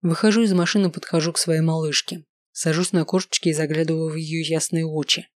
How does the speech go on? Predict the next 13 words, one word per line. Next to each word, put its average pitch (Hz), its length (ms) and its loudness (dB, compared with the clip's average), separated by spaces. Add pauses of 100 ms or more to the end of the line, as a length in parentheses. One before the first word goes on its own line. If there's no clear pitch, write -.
(500)
такие 190 440 2
же, 139 100 -2
как - 180 -4
у 160 40 -2
моей 156 240 0
Сати. - 500 0 (1160)
«Поехали, 180 400 2
малышка, 147 500 -4 (180)
я 175 140 2
отвезу 165 340 -2
тебя 147 240 -2
к - 80 -12
маме». 156 380 -4